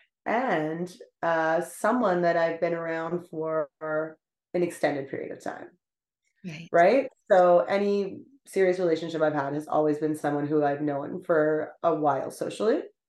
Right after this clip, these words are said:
Speaker 1: and I consider them a friend. Right? And, and that really changes the dynamic of your relationship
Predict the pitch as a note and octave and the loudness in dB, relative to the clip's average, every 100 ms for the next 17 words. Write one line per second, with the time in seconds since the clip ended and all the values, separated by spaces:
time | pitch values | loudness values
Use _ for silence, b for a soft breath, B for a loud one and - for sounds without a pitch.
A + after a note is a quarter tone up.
0 | _ b b - A3 G#3 G#3 G3+ F#3+ F3+ | _ b b 0 2 4 4 2 0 4
1 | F3+ F3 D#3+ D#3+ E3 - D3 - - _ | 4 4 0 -2 -6 -8 -10 -12 -18 _
2 | _ _ _ _ _ _ _ _ _ _ | _ _ _ _ _ _ _ _ _ _
3 | _ _ _ _ _ _ _ _ - F#3 | _ _ _ _ _ _ _ _ 0 4
4 | G#3+ B3+ B3+ G3+ F3+ F#3+ F3 - F#3 F#3 | 6 4 2 0 0 -2 -2 -2 0 2
5 | F3+ F3+ - - - F#3 G3+ G3+ - F#3 | 0 -2 -8 -8 2 4 4 0 -12 -8
6 | G#3+ B3+ B3+ B3+ B3 A#3 A3 G#3 G3+ G3+ | -4 -4 -2 -2 -2 -2 0 2 2 2
7 | G3+ G3+ G3 F#3+ G3 A3+ A3+ A3 F3+ E3 | 0 0 0 0 0 0 -2 -2 2 2
8 | D#3+ | 0